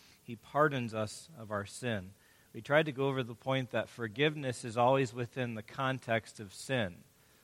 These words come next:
When sin hasn't taken place, when wrongdoing hasn't taken place, there's no need for forgiveness. So there's a certain context when it comes to forgiveness. Last week, <clears throat> as we began this,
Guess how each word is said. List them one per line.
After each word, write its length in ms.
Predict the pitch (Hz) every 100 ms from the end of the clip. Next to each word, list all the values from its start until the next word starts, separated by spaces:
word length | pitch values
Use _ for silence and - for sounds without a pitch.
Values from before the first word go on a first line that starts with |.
| _
When 200 | 110 110
sin 280 | 110 180 208
hasn't 340 | 175 143 131 123
taken 340 | 120 107 104
place, 420 | 107 107 113 -
when 140 | 113 110
wrongdoing 500 | 113 110 120 131 120
hasn't 260 | 113 107
taken 280 | 113 107 107
place, 320 | - 104 101
there's 200 | 113 107
no 160 | 113 104
need 240 | 104 107
for 140 | - 98
forgiveness. 800 | - 90 113 98 85 - - - _ _ _ _ _ _ -
So 120 | 123
there's 240 | 120 107
a 60 | 107
certain 320 | - 139 123
context 800 | - 143 135 135 120 110 - -
when 100 | 113
it 100 | 104
comes 280 | 117 113 101
to 80 | 104
forgiveness. 760 | - 101 107 104 98 - - _ _ _ _ _ _ _ - - 113
Last 360 | 123 139 139 139
week, 260 | 127 - - 240
<clears throat> 140 | -
as 300 | 175 156 117
we 120 | 123
began 540 | 110 104 127 151 156 117
this, 360 | 107 - -